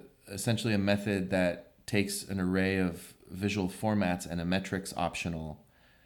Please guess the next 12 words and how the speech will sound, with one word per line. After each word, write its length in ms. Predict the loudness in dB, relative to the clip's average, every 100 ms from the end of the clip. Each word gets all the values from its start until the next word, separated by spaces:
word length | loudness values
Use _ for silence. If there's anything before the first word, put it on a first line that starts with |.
| _ _ -4
and 140 | 0
then 140 | 4 4
you 80 | 4
get 260 | 2 4
back, 440 | 6 6 6 2 -12 -20 _ _ _ _ _ _
essentially 420 | -2 2 4 4 2
each 280 | 0 -2
time 260 | 2 4 6
you 100 | 4
call 280 | 4 4 4
visual 320 | 4 4 2
format, 720 | 2 0 2 2 2 0 -4